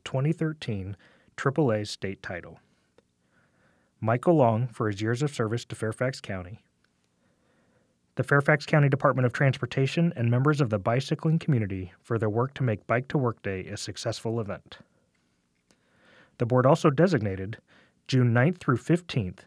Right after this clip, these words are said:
as Army Strong Week in Fairfax County, June as Fight the Bite Awareness Month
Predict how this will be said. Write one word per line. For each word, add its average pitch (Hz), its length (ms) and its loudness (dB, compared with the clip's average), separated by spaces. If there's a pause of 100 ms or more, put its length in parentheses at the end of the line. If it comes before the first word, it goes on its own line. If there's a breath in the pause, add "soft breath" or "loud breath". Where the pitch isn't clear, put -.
(140)
as 110 160 -4
Army 135 280 0
Strong 135 380 2
Week 90 240 -6
in 107 140 -8
Fairfax 107 440 -4
County, - 380 -8 (1040 soft breath)
June 117 500 2
as 107 160 -4
Fight 113 220 2
the 107 80 -4
Bite 127 460 0
Awareness 127 500 0
Month 95 300 -10